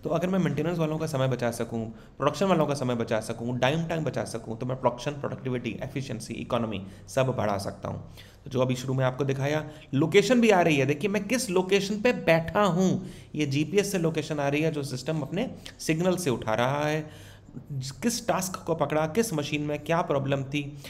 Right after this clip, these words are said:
कौन सा supervisor है, उसने क्या किया। देखिए, यहाँ पे कह रहा है, सुनील कह रहे हैं, "I started with the angle grinder।" तो वो जो कर रहा है, उसने उसकी फ़ोटो डाली और again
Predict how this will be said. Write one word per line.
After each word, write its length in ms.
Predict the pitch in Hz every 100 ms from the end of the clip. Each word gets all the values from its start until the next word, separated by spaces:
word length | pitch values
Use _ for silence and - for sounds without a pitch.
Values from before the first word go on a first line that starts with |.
| - -
कौन 160 | 156 170
सा 120 | 196
supervisor 560 | 165 151 139 135 139
है, 100 | 143
उसने 240 | 143 139 156
क्या 200 | 151 147
किया। 220 | 147 139
देखिए, 220 | 131 143
यहाँ 120 | 156 143
पे 100 | 160
कह 120 | 156
रहा 120 | 180
है, 100 | 202 - -
सुनील 280 | - 143 180
कह 120 | 185
रहे 100 | 170
हैं, 120 | 190 180
"I 100 | 190
started 400 | - 165 165 214
with 100 | 202
the 180 | 180
angle 140 | 147 143
grinder।" 300 | 127 110 104 - - - - - -
तो 100 | 151 -
वो 180 | 131 175
जो 140 | 208
कर 220 | 214 185
रहा 260 | 190 185 156
है, 100 | 165
उसने 220 | 160 185
उसकी 200 | 180 180
फ़ोटो 280 | 170 147 147
डाली 420 | 147 127 143 180 - - -
और 200 | 71 135
again 240 | 165 202